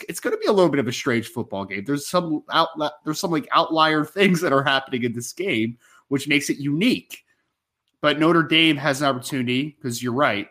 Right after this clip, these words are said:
every week it's different, why Notre Dame needs to start fast. Number one, I think that they need to recapture the momentum that was on their side for the better part of the last few games until the second half last week.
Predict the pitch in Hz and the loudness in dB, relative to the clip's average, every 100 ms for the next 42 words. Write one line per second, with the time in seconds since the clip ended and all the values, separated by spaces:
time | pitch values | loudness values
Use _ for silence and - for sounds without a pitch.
0 | _ - 143 151 131 143 120 - - 127 | _ -2 2 2 2 0 -4 -6 -2 -2
1 | 107 95 _ 117 123 123 123 120 117 113 | -4 -10 _ -2 0 0 0 0 -2 -4
2 | 107 - 113 95 - 120 95 73 - - | -8 -6 -4 -6 -6 -4 -4 -6 -12 -16
3 | _ _ _ _ _ - 123 139 147 127 | _ _ _ _ _ -4 -2 2 2 2
4 | 98 95 98 _ _ - 127 139 127 127 | 0 -4 -16 _ _ -4 -2 -2 0 2
5 | 131 131 113 113 131 - 147 135 - 127 | 2 0 -2 -4 -6 -4 -4 -2 -4 -4
6 | 131 117 120 127 123 117 113 113 123 143 | -2 0 2 0 0 -2 -2 -2 0 0
7 | 147 139 139 127 123 135 120 110 107 - | 2 2 2 0 0 2 2 2 0 -4
8 | 113 110 120 120 127 120 113 113 113 - | -6 -2 -2 0 0 0 0 -2 -2 -4
9 | 123 120 117 110 110 - 110 110 117 107 | -4 -2 -2 -2 -2 -6 -10 -8 -8 -6
10 | - 117 127 117 117 123 127 - 165 - | -8 -8 -6 -6 -2 -2 -2 -4 -8 -8